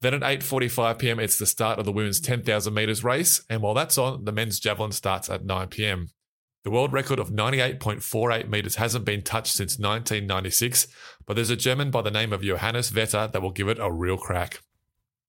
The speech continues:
At nine P M, Australia's men's basketball team, the Boomers, are back on court, this time taking on Slovenia in the bronze medal match. The Boomers have never won an Olympic medal, but this is probably their best chance.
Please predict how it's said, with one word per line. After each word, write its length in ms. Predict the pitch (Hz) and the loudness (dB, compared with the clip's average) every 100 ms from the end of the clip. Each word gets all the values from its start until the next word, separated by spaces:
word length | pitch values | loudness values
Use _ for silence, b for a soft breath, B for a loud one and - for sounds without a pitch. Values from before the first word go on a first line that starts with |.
| B | B
At 100 | 104 | 0
nine 180 | 143 147 | 2 2
P 100 | 143 | 0
M, 80 | 139 | 2
Australia's 400 | - 131 120 113 | 2 2 2 0
men's 220 | 117 - | -2 0
basketball 420 | 117 120 - 110 | 0 2 0 0
team, 300 | 107 117 123 | 2 0 2
the 100 | 113 | -2
Boomers, 420 | 95 107 113 113 | 0 0 0 0
are 60 | 95 | -2
back 300 | 101 107 - | 0 -2 -2
on 120 | 101 | -6
court, 340 | - 110 127 - B B B | 0 2 2 0 B B B
this 160 | 143 | 0
time 200 | - 123 | 2 2
taking 300 | 113 120 110 | 2 0 0
on 80 | 107 | 0
Slovenia 500 | 98 98 98 104 107 | 0 0 0 0 0
in 120 | 101 | 0
the 80 | 92 | -4
bronze 400 | 87 90 95 95 | -2 -2 -2 -2
medal 180 | 92 90 | -2 0
match. 400 | 90 85 - - _ B B B | -2 -2 -4 -6 _ B B B
The 60 | |
Boomers 340 | 98 135 139 135 | 0 2 2 0
have 100 | 104 | 0
never 220 | 123 123 | 2 2
won 240 | 123 131 | 0 0
an 100 | 110 | 0
Olympic 300 | 104 110 101 | 0 0 -2
medal, 260 | 101 110 123 | 0 2 2
but 200 | 123 - | 0 0
this 180 | 123 139 | 0 0
is 80 | - | 0
probably 340 | 131 120 120 | -2 0 0
their 200 | - 92 | 0 -2
best 340 | - 104 - | 0 -2 -2
chance. 400 | - 107 127 - | 0 0 2 0